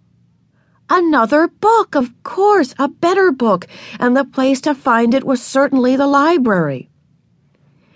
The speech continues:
"Ramona, how would you like me to take you to the library to find a different book?" Beezus asked. She really enjoyed taking Ramona places, which, of course, was quite different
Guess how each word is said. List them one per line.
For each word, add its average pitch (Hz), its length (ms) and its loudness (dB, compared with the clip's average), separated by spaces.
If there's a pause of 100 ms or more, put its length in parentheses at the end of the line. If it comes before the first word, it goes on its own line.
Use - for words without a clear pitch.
(260)
"Ramona, 339 640 2 (600)
how 403 220 -2
would 554 200 -2
you 403 160 2
like 294 320 0
me 269 140 2
to 254 100 -2
take 277 320 -4
you 285 60 -2
to 285 100 -4
the 269 120 0
library 254 760 2
to 208 100 0
find 254 340 0
a 262 80 0
different 294 500 0
book?" 160 380 -4 (560)
Beezus 170 400 -6
asked. - 580 -12 (640)
She - 260 -2
really 302 320 2
enjoyed 185 460 0
taking 185 400 -4
Ramona 139 360 -2
places, 151 640 -8
which, - 220 -12
of - 140 -16
course, 139 400 -8
was - 120 -14
quite - 300 -12
different 180 360 -6